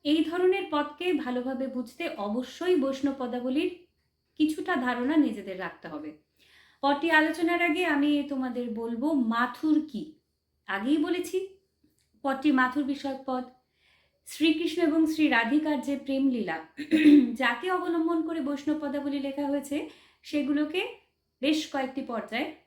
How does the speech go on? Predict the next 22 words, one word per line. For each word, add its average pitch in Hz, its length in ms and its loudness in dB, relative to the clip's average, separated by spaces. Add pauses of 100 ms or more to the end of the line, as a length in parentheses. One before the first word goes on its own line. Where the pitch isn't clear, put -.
(200)
ভাগ 214 200 -6
করা 165 200 -12
হয়েছে। - 500 -20 (520)
তাদের 220 240 -6
মধ্যে 233 380 -6
পূর্বরাগ, 220 720 -4
অভিসার, 226 520 -6 (640)
মাথুরও 262 640 0
তাদের 277 300 0
মধ্যে 302 500 0
অন্যতম 285 720 2
একটি 320 500 -4
পর্ব। 175 460 -8 (1800)
মাথুর 262 400 2
হলো 320 160 0
সেই 330 600 -2
পর্যায়ে 226 520 -6
যখন 247 440 -2 (360)
শ্রীকৃষ্ণ 339 1040 2
বৃন্দাবন 277 640 2
ত্যাগ 247 340 -2
করে 311 360 -2